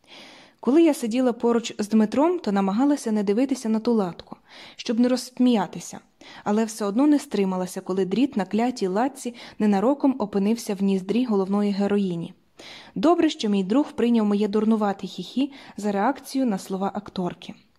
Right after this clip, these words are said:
Мені було приємно, коли в роздягальні Дмитро турботливо подав мені пальто, допоміг його одягнути.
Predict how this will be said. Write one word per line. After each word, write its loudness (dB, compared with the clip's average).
Мені 6
було 6
приємно, 2
коли 2
в -2
роздягальні 0
Дмитро -2
турботливо 0
подав -2
мені 2
пальто, -4
допоміг 0
його -2
одягнути. -4